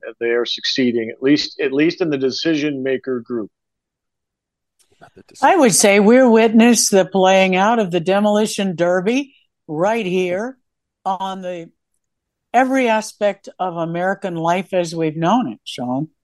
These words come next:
Speaker 2: Well, I couldn't agree more, and just let me show you this. It's a cautionary tale of what's coming. Okay, I'm gonna show you guys this clip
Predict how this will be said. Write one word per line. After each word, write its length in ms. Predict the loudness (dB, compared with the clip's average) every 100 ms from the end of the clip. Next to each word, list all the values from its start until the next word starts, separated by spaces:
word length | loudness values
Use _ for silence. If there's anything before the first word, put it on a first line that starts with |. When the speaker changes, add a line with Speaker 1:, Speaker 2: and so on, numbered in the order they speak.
| _ _ _ _ _ _ _
Speaker 2:
Well, 220 | 0 2 4
I 80 |
couldn't 220 | 2 0 0
agree 200 | -2 -4
more, 520 | 0 2 4 2 0
and 320 | -2 -2 -2
just 260 | -6 -6 -2
let 200 | -4 -2
me 240 | -6 -6
show 240 | -6 -6 -4
you 120 | -2
this. 360 | 0 0 -2
It's 120 | -10 -14
a 40 |
cautionary 720 | -6 -4 -4 -4 -6 -4 -6
tale 460 | -8 -6 -2 0 -2
of 140 | -4
what's 240 | -6 -6 -6
coming. 480 | -6 -6 -4 -8 -8
Okay, 180 | -6
I'm 80 | -6
gonna 120 | -6
show 200 | -6 -4
you 80 | -2
guys 240 | -2 -2 -2
this 260 | -6 -6
clip 360 | -4 -2 -2